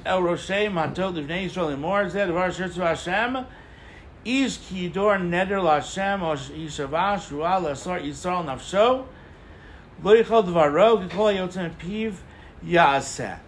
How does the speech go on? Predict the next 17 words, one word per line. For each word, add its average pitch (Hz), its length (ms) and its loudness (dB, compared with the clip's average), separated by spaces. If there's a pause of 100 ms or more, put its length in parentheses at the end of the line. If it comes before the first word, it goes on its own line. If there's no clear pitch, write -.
(360)
And 180 140 -12 (100)
unlike 233 720 6 (1400)
the - 80 -12
Calvin 180 420 2
and 147 120 -4
Hobbes 214 340 2
story, 123 640 -4 (420)
here 202 640 4 (240)
the 170 80 -2
Torah 208 480 4
is 156 160 -2
making 180 280 -6
a 143 40 -10
very 165 420 -2
serious, 165 1000 -6 (680)
uh, 123 320 -4 (920)
threat, 254 520 2